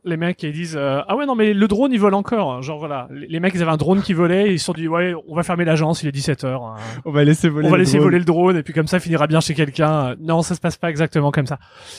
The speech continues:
Speaker 1: Mais ouais, non, c'était absurde. Et cette scène, surtout du drone, le plus ridicule, c'est quand même, euh, vas-y, ma fille, euh, joue avec le drone, t'as vu, c'est trop super. Et son fils qui est là, genre, papa, je peux jouer avec. Toi, ta gueule, et change le pneu.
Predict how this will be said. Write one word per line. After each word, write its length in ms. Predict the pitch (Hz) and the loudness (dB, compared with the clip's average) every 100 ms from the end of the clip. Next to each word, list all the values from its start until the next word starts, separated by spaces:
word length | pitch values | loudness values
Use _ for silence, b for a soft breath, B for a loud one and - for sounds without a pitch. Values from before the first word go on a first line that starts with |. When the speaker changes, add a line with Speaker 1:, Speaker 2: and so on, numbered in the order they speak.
| B | B
Speaker 1:
Mais 320 | 170 185 185 | -4 0 2
ouais, 240 | 175 170 143 - | 4 4 2 -2
non, 120 | 143 | -6
c'était 220 | 135 139 | -6 -8
absurde. 280 | 123 - 123 | -8 -10 -10
Et 60 | 143 | -4
cette 180 | 156 - | -4 0
scène, 200 | 170 156 | 0 0
surtout 240 | 147 160 | -4 -4
du 100 | 143 | 0
drone, 300 | 139 147 143 143 | 2 2 0 -2
le 80 | 135 | -2
plus 160 | 170 | 0
ridicule, 400 | 156 147 - 170 | 0 -2 0 0
c'est 160 | 151 151 | 0 -2
quand 120 | 131 | -2
même, 220 | 143 139 | -2 -2
euh, 200 | 120 113 117 B B B | -4 -6 -10 B B B
vas-y, 220 | 254 277 | 0 2
ma 140 | 254 220 | 2 0
fille, 260 | 254 233 | -2 0
euh, 300 | 139 135 127 165 _ - | 0 0 -4 -8 _ -2
joue 160 | 269 | 2
avec 100 | 359 | 2
le 80 | 294 | 2
drone, 260 | 240 254 202 | 2 0 0
t'as 100 | 196 | -2
vu, 100 | 277 | -2
c'est 80 | 208 | -2
trop 160 | 269 | -2
super. 400 | 285 262 240 190 | -2 -2 -4 -2
Et 60 | 165 | -6
son 100 | 175 | -6
fils 240 | 240 240 | -8 -6
qui 80 | - | -4
est 20 | |
là, 120 | 220 | -2
genre, 160 | 185 165 | -2 -2
papa, 220 | 277 - 254 | -6 -2 0
je 80 | |
peux 80 | 247 | 2
jouer 140 | 202 240 | 2 0
avec. 240 | 214 196 | -4 -4
Toi, 120 | 180 | -2
ta 140 | 175 165 | -2 0
gueule, 240 | 175 156 | 0 0
et 20 | |
change 200 | 135 156 | -2 -2
le 100 | 151 | -2
pneu. 300 | - 156 139 | -4 -4 -4